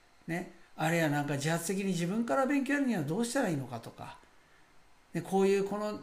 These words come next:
夏休みのこの期間、算数どんなことやればいいですかみたいな。やっぱね、基本的にね、やっぱりね、保護者の皆さん、みんな心配なんですよね。子供の勉強が。ね、なんか僕、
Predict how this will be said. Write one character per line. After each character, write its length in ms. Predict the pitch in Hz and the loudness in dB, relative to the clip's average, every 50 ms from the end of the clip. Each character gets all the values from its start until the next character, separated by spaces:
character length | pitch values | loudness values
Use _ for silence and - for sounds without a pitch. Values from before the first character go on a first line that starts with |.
| - - | -10 -8
夏 280 | 180 185 185 - 226 | -6 -6 -4 -2 -2
休 200 | 226 214 220 202 | -2 -2 -2 -2
み 80 | 190 165 | -2 -2
の 80 | 156 | -2
こ 160 | 147 - 180 185 | -4 -4 -4 -2
の 100 | 190 190 | -2 -4
期 140 | 190 - | -4 -6
間、 160 | - 165 143 135 | -4 -4 -4 -4
算 260 | - - 165 180 185 | -2 -2 -2 -2 -2
数 200 | 185 - 208 170 | -2 -2 -2 -2
ど 80 | 156 | -2
ん 100 | 160 202 | 0 0
な 80 | 226 226 | 0 -2
こ 80 | 175 143 | -2 -2
と 80 | 143 | -4
や 100 | 135 127 | -4 -4
れ 80 | 123 117 | -4 -6
ば 100 | 113 110 | -6 -8
い 60 | 107 | -8
い 40 | 110 | -10
で 100 | - 117 | -10 -10
す 80 | - | -12
か 100 | - - - | -12 -14 -16
み 80 | - | -18
た 120 | - - 135 | -18 -20 -20
い 40 | - - - - - - - - - | -20 -20 -20 -20 -20 -20 -20 -8 -2
な。 80 | 135 160 | 2 2
や 60 | 180 175 | 2 2
っ 40 | |
ぱ 80 | - 151 | 2 -2
ね、 140 | 120 107 - | -4 -6 -6
基 120 | - - 160 | -6 -4 -2
本 180 | 185 214 226 | -2 -2 -2
的 180 | - - 220 190 | -2 -4 -2 -2
に 200 | 196 185 180 170 | -2 -2 0 0
ね、 340 | 165 151 135 127 117 113 - - - - - _ _ - - - - - - - - - | 0 -2 -2 -4 -6 -10 -14 -16 -20 -20 -20 _ _ -20 -20 -20 -20 -20 -20 -20 -12 -6
や 100 | - 170 | -4 -2
っ 80 | 165 170 | 0 2
ぱ 80 | 233 | 2
り 80 | 214 180 | 2 2
ね、 420 | 151 156 151 131 139 - 165 175 | 2 -2 -2 -6 -8 -6 -2 -2
保 100 | 165 147 | -2 0
護 100 | 160 202 | 0 -2
者 80 | 190 196 | -2 -2
の 60 | 175 165 | -2 -2
皆 200 | 151 147 143 123 | -2 -4 -4 -6
さ 120 | 131 127 | -8 -8
ん、 100 | 117 113 - - - - - _ - - - - - | -10 -12 -14 -20 -20 -20 -20 _ -20 -20 -20 -12 -8
み 100 | 160 170 | -6 -4
ん 60 | 202 | -2
な 80 | 202 - | 0 0
心 420 | - - - 165 208 240 247 - | 0 0 0 0 0 0 0 2
配 220 | - 285 285 277 277 | 2 4 6 6 6
な 100 | 269 247 | 4 4
ん 80 | 196 | 2
で 60 | 147 127 | 0 -2
す 120 | - - | -4 -4
よ 120 | 123 107 | -6 -6
ね。 440 | 101 104 117 131 139 143 131 117 113 - | -6 -4 -2 0 0 0 0 -2 -6 -8
子 160 | - 135 131 | -6 -6 -4
供 260 | 143 135 131 131 135 | -4 -4 -4 -4 -6
の 140 | 135 135 127 | -6 -6 -6
勉 360 | 120 127 131 139 143 139 143 - | -4 -4 -2 -2 -2 -4 -4 -4
強 420 | - 151 143 143 139 135 131 123 - | -2 0 2 4 4 4 2 0 -2
が。 260 | 117 - - - - - - - - - - - - - - - - - - - - - - - - - - - - - - - | -4 -4 -4 -6 -10 -16 -18 -20 -20 -20 -20 -20 -20 -20 -20 -20 -20 -20 -20 -20 -20 -20 -20 -20 -20 -20 -20 -20 -20 -16 -6 -2
ね、 240 | 165 175 180 175 175 | 0 0 0 0 0
な 80 | 180 180 | 0 0
ん 20 | |
か 80 | 165 160 | 2 2
僕、 340 | 147 165 175 226 233 - | 2 4 4 6 4 4